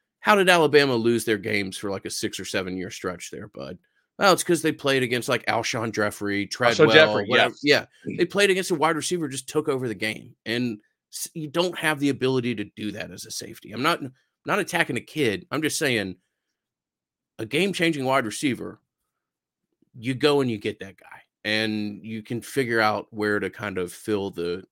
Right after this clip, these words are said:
Speaker 1: you know, fill the gaps as needed at, at a, at your th-, second or, or third option when it comes to, uh, to safety. So.
Speaker 2: Well, one hundred percent. Yeah. I, I mean, Coleman, uh, it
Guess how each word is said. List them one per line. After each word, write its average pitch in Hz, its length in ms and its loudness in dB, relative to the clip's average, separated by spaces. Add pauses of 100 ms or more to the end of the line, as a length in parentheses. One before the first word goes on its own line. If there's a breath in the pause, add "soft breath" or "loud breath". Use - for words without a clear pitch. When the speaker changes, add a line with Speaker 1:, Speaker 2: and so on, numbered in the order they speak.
(140)
Speaker 1:
you 110 120 -10
know, - 80 -12
fill 113 240 0
the 101 80 -4
gaps - 360 -6
as - 120 -16
needed 95 500 -10
at, 95 200 -14 (160)
at 92 180 -10
a, 110 160 -14 (580)
at 104 180 -10
your 107 80 -12
th-, - 320 -20
second 98 380 -4
or, 95 220 -8
or 98 100 -14
third 95 280 -6
option 95 380 -14
when 95 100 -16
it - 60 -20
comes - 260 -20
to, 98 200 -14 (720 soft breath)
uh, - 320 -8
to 113 100 -14
safety. - 480 -12 (160)
So. - 220 -12 (520)
Speaker 2:
Well, 120 200 -16 (100)
one 127 180 -2
hundred 104 160 -2
percent. - 360 -14
Yeah. 82 200 -8
I, 92 300 -4
I 113 120 -6
mean, 98 260 -6 (460)
Coleman, 135 540 2
uh, 107 100 -14 (420)
it 101 160 -18